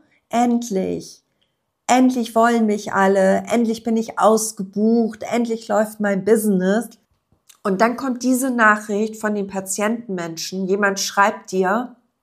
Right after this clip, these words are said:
„Ich suche dringend eine Tierphysiotherapeutin für meinen Hund. Er hatte gerade eine Bandscheiben-O P hinter sich und die Tierklinik sagt,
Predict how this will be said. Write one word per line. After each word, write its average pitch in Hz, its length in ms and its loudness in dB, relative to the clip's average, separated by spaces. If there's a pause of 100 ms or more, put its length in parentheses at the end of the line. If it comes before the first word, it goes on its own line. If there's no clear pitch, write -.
(520)
„Ich 190 180 -4
suche 247 260 -2
dringend 233 380 -2
eine 190 320 -2
Tierphysiotherapeutin 190 1400 -4
für - 180 -16
meinen 160 380 -6
Hund. 196 420 -8 (920)
Er 185 100 4
hatte 208 180 2
gerade 196 400 2
eine 180 220 0
Bandscheiben-O 202 800 0
P 208 240 -2
hinter 196 340 -2
sich 190 260 -2
und 185 140 -10
die 180 100 -6
Tierklinik 196 720 -4
sagt, 185 480 0